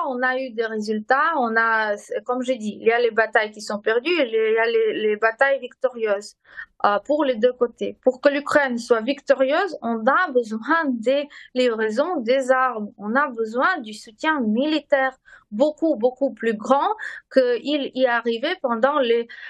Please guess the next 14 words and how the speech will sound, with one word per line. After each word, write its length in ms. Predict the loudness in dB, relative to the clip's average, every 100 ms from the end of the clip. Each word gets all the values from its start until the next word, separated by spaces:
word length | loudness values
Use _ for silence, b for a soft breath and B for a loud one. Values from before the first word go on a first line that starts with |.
| -2
euh, 60 | -2
presque 440 | 2 2 2 -2
dernières 540 | 0 2 2 2 2 2
deux 280 | 2 2
années. 320 | 0 2 -2 -4
C'est 180 | -6
même 200 | -2 -2
pas 140 | 2 0
les 100 | 0
dernières 460 | 0 0 2 0 2
deux 220 | 2 2
années 220 | 0 -2
parce 220 | -6 -8
que 80 | -2